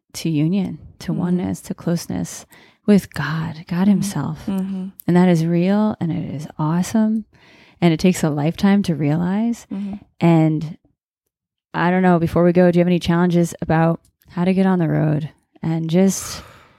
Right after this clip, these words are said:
Speaker 1: just be present, show up for this truth?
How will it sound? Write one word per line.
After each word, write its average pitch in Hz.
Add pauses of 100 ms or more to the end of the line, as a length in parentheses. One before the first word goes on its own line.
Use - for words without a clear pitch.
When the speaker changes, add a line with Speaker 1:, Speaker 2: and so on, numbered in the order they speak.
(280)
Speaker 1:
just 220
be 285
present, 185 (480)
show -
up 190
for -
this 170
truth? 147